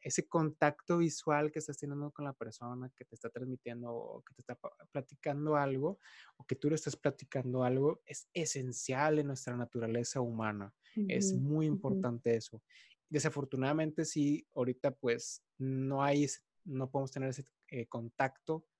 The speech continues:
Speaker 1: como nos gustaría o como normalmente lo tenemos, pero tampoco nos podemos arraigar a estar metido en las redes sociales. Lo comparto así rápido. Yo no soy fan de las videollamadas. La verdad es que <laughs> no me gustan para
Speaker 2: <laughs>
Speaker 1: nada,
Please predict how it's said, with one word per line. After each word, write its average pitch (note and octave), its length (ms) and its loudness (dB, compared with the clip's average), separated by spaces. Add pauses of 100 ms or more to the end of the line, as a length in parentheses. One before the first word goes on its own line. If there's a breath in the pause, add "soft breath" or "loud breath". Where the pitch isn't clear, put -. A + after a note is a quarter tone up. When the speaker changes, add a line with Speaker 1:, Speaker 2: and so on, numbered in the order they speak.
(100)
Speaker 1:
como B2 200 -4
nos A#2 160 0
gustaría A2+ 520 0
o C3 60 0
como A#2 200 -2
normalmente A2+ 400 2
lo A#2+ 120 4
tenemos, A#2 560 0 (720 soft breath)
pero C#3 200 6
tampoco C3+ 520 0
nos E3 160 2
podemos D3 400 2
arraigar B2+ 580 4
a C#3+ 100 -4
estar B2 360 0
metido B2 600 2
en A#2 140 0
las A2+ 140 -4
redes B2 160 0
sociales. B2+ 460 0 (340 loud breath)
Lo D3 180 6
comparto D3 420 6
así E3 140 2
rápido. D#3+ 540 6
Yo D3 180 6
no E3+ 140 8
soy D#3+ 160 8
fan D3+ 260 8
de D#3 80 10
las D3+ 140 10
videollamadas. C#3 800 8
La B2+ 140 8
verdad C3 120 8
es C#3+ 80 4
que - 120 6
<laughs> G3+ 100 8
no F#3+ 100 10
me G3 140 10
gustan F#3 400 8
para D#3 240 10
Speaker 2:
<laughs> - 0 -
Speaker 1:
nada, E3 340 8